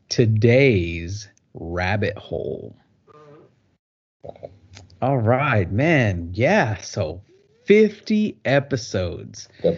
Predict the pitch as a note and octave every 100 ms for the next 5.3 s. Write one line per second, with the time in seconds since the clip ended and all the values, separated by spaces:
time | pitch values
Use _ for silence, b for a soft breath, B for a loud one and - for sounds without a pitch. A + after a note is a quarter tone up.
0 | - F#2 F#2+ - D#2+ F2+ F2 F2 F2+ F2
1 | D2 C#2 - - - - E3 E3 E3 D#3+
2 | E3 C#3+ G#2+ A2 A2+ G#2 D#2 C#2+ - A#2+
3 | A#2+ A2+ G#2+ B2 C3 C#3+ C#3+ G#2+ G#2 A2
4 | G#2+ A2+ - A#2 G#2 A#2+ A2+ A2+ A2+ A2+
5 | A2+ A#2